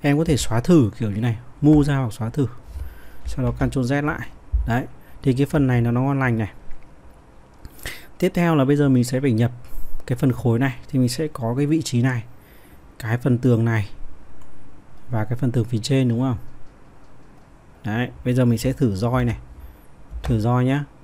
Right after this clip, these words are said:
Nếu mà nó ngon lành như này thì ok, không còn vấn đề gì nữa. Mình sẽ thử quét xem cả phân vùng này xem còn nét thừa nào không. Thì hiện tại anh thấy ở đây nó cũng vẫn còn nét thừa này, thì em xóa nó đi. Được chưa? Đấy, thì phần tường của em nó sẽ ngon lành như thế này.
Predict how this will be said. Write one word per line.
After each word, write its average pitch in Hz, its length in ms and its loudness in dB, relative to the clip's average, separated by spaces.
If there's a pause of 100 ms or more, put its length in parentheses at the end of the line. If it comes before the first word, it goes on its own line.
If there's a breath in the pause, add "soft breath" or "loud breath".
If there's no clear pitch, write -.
(120)
Nếu 131 180 4
mà 160 120 2
nó 139 80 2
ngon 139 220 0
lành 127 180 2
như 123 100 2
này 123 200 -2 (340)
thì 117 140 -6
ok, 120 420 0 (760)
không 139 200 0
còn 131 120 2
vấn 117 120 4
đề 123 140 4
gì 107 140 0
nữa. 110 220 -2 (320)
Mình 120 120 2
sẽ 135 160 -2
thử 135 240 0
quét 156 240 -2
xem 139 240 -2
cả 98 220 -4
phân 127 120 0
vùng 120 180 0
này 110 120 -2
xem 127 200 -4
còn 117 200 -2
nét 135 160 0
thừa 123 200 2
nào 110 120 -2
không. 135 220 0 (520 loud breath)
Thì 131 140 0
hiện 151 180 2
tại 147 120 0
anh 147 160 2
thấy 139 180 2
ở 143 60 2
đây 143 180 2
nó 143 100 2
cũng 170 140 -4
vẫn 170 160 -2
còn 135 160 2
nét 143 160 0
thừa 131 260 4
này, 104 100 0 (440)
thì 123 120 4
em 127 120 6
xóa 120 260 2
nó 131 80 6
đi. 143 100 6 (1300)
Được 123 100 2
chưa? 127 260 4 (520)
Đấy, 120 240 0
thì 135 120 2
phần 127 200 2
tường 123 320 6
của 110 100 -4
em 117 200 0
nó 127 60 0
sẽ 127 180 -4
ngon 131 200 0
lành 113 180 0
như 113 100 0
thế 123 60 2
này. 127 160 -2